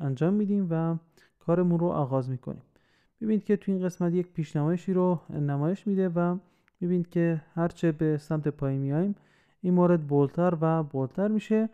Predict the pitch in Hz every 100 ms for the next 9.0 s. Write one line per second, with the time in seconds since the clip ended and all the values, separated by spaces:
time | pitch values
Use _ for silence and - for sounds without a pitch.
0 | _ _ _ - 175 175 175 - 214 196
1 | - 147 151 151 151 151 151 170 190 180
2 | 151 139 135 127 135 - - - _ _
3 | _ _ _ _ _ _ _ _ - -
4 | _ _ _ _ 175 151 - 170 - _
5 | _ - 156 147 196 220 214 202 214 -
6 | - 156 156 156 156 185 175 165 170 -
7 | 151 170 156 147 165 165 151 156 180 180
8 | 170 165 165 165 156 165 156 147 156 151